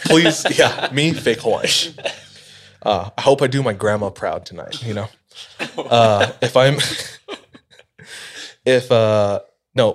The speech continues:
for real, pitch in if, uh, you have anything to add. But one of Maui's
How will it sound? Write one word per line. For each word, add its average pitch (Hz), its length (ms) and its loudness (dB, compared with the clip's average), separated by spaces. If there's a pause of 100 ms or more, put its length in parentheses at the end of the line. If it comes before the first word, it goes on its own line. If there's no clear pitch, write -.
for - 160 -6
real, 123 240 2
pitch - 260 -8
in 104 140 -4
if, 95 160 -6
uh, 95 120 -2
you 92 180 -8
have 95 180 -6
anything 92 340 -10
to - 180 -16
add. 85 160 -12 (920)
But 107 400 2 (680)
one 120 240 2
of 139 220 0
Maui's 123 800 -2